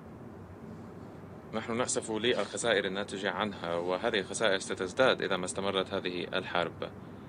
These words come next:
ويحث الأمين العام على تعزيز الجهود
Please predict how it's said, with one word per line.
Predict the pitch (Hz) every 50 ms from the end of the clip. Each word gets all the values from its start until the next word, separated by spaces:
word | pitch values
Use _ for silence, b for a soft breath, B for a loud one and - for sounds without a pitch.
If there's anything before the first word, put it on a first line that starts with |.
| B B B B B - - - - - - - - - -
ويحث | - 95 95 92 - - - -
الأمين | 107 92 - 98 101 104 104 101
العام | 98 95 87 90 95 101 110 117 120 123 120
على | 117 113 - 101 92 90 101 110 107 107 104 101
تعزيز | - 92 87 87 107 123 113 95 95
الجهود | - 78 92 - 101 95 107 113 107